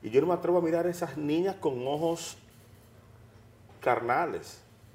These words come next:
Entonces, cuando yo veo un caso así, difícilmente una niña acu-, haga una acusación así,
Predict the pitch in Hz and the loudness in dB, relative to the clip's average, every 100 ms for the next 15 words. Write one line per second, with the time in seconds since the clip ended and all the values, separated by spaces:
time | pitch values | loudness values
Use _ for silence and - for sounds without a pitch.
0 | - - - - - - - - - - | -20 -20 -20 -20 -20 -20 -20 -20 -20 -20
1 | - - - - - 123 165 160 147 143 | -20 -20 -20 -20 -12 4 4 6 2 4
2 | 143 190 214 214 214 202 - 113 98 - | 8 10 10 6 2 0 0 -4 -6 -16
3 | - - - - - - - - - - | -20 -20 -20 -20 -20 -20 -20 -20 -20 -20
4 | - 139 165 208 226 247 202 202 220 208 | -14 -2 0 0 -2 0 4 4 6 4
5 | 202 165 165 185 117 101 95 - - - | 4 4 4 2 2 -2 -4 -10 -20 -20
6 | - - - - - - 139 - - - | -20 -20 -20 -20 -14 0 0 0 -8 4
7 | 151 175 151 165 165 - 156 147 - 175 | 6 6 4 4 2 2 2 2 4 4
8 | 110 - | 4 -8